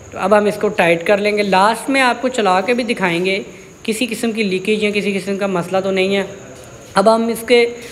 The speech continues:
अच्छे तरीके से tight करेंगे। Tight करने के लिए हमने जो back side पे, क्योंकि इसके अंदर ए, पूरी एक ही shaft होती है। इसको हम back side से grip करेंगे। तो इसको grip करने के बाद हम इसको front से इसका जो nut है उसको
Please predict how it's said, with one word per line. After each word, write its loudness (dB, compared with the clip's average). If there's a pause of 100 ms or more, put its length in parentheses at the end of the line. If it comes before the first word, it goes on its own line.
(140)
अच्छे 0
तरीके 0
से 2
tight 2
करेंगे। 4
Tight 0
करने 0
के -4
लिए 0
हमने 0
जो 0
back 0
side -2
पे, -6
क्योंकि -2
इसके -4
अंदर 0 (380)
ए, 6 (180)
पूरी 2
एक 4
ही 0
shaft 2
होती -2
है। 2 (120)
इसको -2
हम 0
back 2
side 0
से -2
grip -4
करेंगे। -2 (1200)
तो 4 (180)
इसको 0
grip 2
करने 2
के 0
बाद 2
हम -2
इसको 2 (200)
front 2
से 2
इसका 0
जो 2
nut 2
है 4
उसको -4